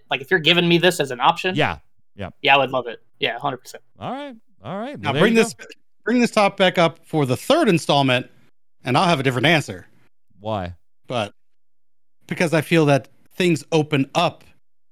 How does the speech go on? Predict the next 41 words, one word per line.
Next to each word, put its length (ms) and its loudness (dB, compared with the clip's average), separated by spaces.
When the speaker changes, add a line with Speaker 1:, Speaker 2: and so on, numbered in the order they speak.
Speaker 3:
in 140 0
that 180 2
third 300 2
act 340 0
where 240 2
you 260 0
want 400 2
to 140 -2
explore 480 0
and 240 -4
find 320 0
these 180 -6
different 380 -8
things, 380 -2
and, 260 0
um, 320 0
where, 380 4
as 320 -2
this 160 2
part 200 2
of 60 -2
the 80 -2
story 720 2
is 220 0
very 520 2
linear, 640 0
it's 220 -6
really 240 2
pushing 360 -4
you 120 0
along 480 2
until 240 0
you 100 2
really 220 4
get 120 -2
to 60 -8
that 160 2
northern 260 2
crater. 360 0
Things 320 -2
are 340 2